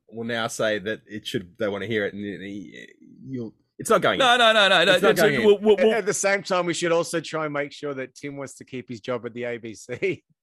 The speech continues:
Speaker 2: Uh, that's, that's neither here nor there. That's not gonna be affected by it. But, you
Speaker 1: Yeah,
Speaker 2: know,
Speaker 1: be careful
Speaker 2: we'll
Speaker 1: what
Speaker 2: put
Speaker 1: you
Speaker 2: a
Speaker 1: do.
Speaker 2: po-,
Speaker 1: Be
Speaker 2: we'll put a
Speaker 1: careful.
Speaker 2: poll out on the Blake and the Pork, and you tell us, you listeners, whether you wanna hear the Andrew Abdo segment, because it is <laughs> absolutely better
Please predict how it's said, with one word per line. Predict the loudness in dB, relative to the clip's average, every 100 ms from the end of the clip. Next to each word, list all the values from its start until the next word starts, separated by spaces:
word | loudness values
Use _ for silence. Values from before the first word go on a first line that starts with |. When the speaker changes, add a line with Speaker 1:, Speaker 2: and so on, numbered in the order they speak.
| _
Speaker 2:
Uh, | 0 2 2 0 -2 -6
that's, | -6 -6 -10 -18
that's | -18 -16 -16 -6 -2 0
neither | 0 0
here | 2 2
nor | 4
there. | 4 2
That's | 2
not | -4
gonna | -6 -6
be | -4
affected | 0 0 0 -6
by | -2 0 0
it. | 0 -6 _ 2
But, | 4 4
you |
Speaker 1:
Yeah, | 2 2
Speaker 2:
know, |
Speaker 1:
be | 2 0
careful | 2 4
Speaker 2:
we'll |
Speaker 1:
what | 6
Speaker 2:
put | 8
Speaker 1:
you | 6
Speaker 2:
a |
Speaker 1:
do. | 4
Speaker 2:
po-, | 2
Speaker 1:
Be | 2
Speaker 2:
we'll | 2 4
put | 4
a | 4
Speaker 1:
careful. | 4
Speaker 2:
poll | 4 4 4
out | 2
on | -2 -6
the |
Blake | -4 -4 -4
and | -8
the |
Pork, | -8 -6 -6 -8
and | -8
you | -8 -8
tell | -4 -2 0
us, | -2 -4
you | -8 -8 -6
listeners, | -6 -6 -8 -8 -4
whether | -2 -2
you | -2
wanna | -2 0
hear | 0 0
the | -2
Andrew | -2 -2 -2
Abdo | -2 -2 2 0
segment, | 0 -4 -6 -12 -6
because | -4 0 0 0 -6 -2
it | 2
is | 2 0 -6 -12
<laughs> | _ _
absolutely | -2 0 -2 0 2 2 2 0
better | 0 0